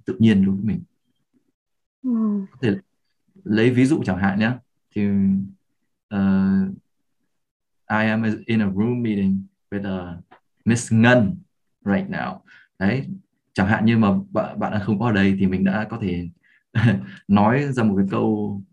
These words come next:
Speaker 1: như vậy.
Speaker 2: Ừ.
Speaker 1: Để mà luyện ấy.
Speaker 2: Ừ. Ờ, mình nghĩ như thế nào nếu mà hiện tại thì có rất là nhiều người, người ta chọn cái việc là cho con trẻ đi học ở trung tâm tiếng Anh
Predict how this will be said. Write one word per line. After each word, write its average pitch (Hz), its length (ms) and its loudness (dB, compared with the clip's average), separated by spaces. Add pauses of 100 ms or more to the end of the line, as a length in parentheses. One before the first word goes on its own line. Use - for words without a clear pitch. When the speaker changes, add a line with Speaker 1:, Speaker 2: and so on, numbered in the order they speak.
(180)
Speaker 1:
như 110 140 0
vậy. 107 200 0 (1400)
Speaker 2:
Ừ. 208 340 2 (880)
Speaker 1:
Để 95 120 0
mà 104 80 0
luyện 120 260 4
ấy. 107 100 -4 (600)
Speaker 2:
Ừ. 202 460 -4 (420)
Ờ, 202 440 2 (540)
mình 233 220 4
nghĩ 202 140 0
như 262 140 6
thế 285 80 0
nào 208 260 0
nếu 233 140 0
mà 269 120 0
hiện 185 300 -4
tại 190 320 -2
thì 202 60 0
có 240 180 -2
rất 302 180 2
là 233 100 0
nhiều 180 180 0
người, 175 240 -2
người 175 160 -6
ta 208 200 0 (120)
chọn 180 560 -4
cái 254 120 0
việc 196 180 2
là 170 300 0 (380)
cho 220 220 6
con 208 340 2
trẻ - 260 -2 (140)
đi 220 180 -2
học 185 300 -8
ở 185 480 -6
trung 208 220 -4
tâm 196 160 -4
tiếng 254 140 -2
Anh 202 340 -4